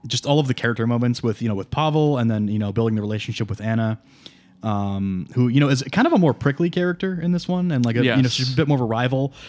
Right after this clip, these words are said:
Speaker 1: um, which is, like, a v-, big contrast to, um, you know, when they're together in, in Exodus, and she's a lot more warm and inviting and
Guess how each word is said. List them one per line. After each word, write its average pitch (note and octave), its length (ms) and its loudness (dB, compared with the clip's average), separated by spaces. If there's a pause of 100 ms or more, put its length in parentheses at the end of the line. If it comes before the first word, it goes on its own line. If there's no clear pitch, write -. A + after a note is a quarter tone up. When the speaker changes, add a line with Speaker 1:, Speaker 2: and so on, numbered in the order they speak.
(140)
Speaker 1:
um, A2 380 2
which B2+ 220 2
is, A2+ 180 2
like, A2+ 120 0
a A2+ 80 0
v-, A2 180 -10
big D3+ 280 4
contrast C3+ 680 0
to, G#2+ 340 2
um, G#2 360 -2
you A#2 60 2
know, G#2 80 0
when G#2+ 160 2
they're G#2+ 120 0
together G#2 580 -4
in, G2 380 -4
in G2+ 280 -4
Exodus, G2 560 -6
and F#2+ 260 -6
she's G2 240 -8
a G2 40 -6
lot F#2+ 220 -8
more F#2 220 -8
warm F#2+ 380 -8
and F#2+ 80 -10
inviting F#2 520 -10
and F#2 180 -12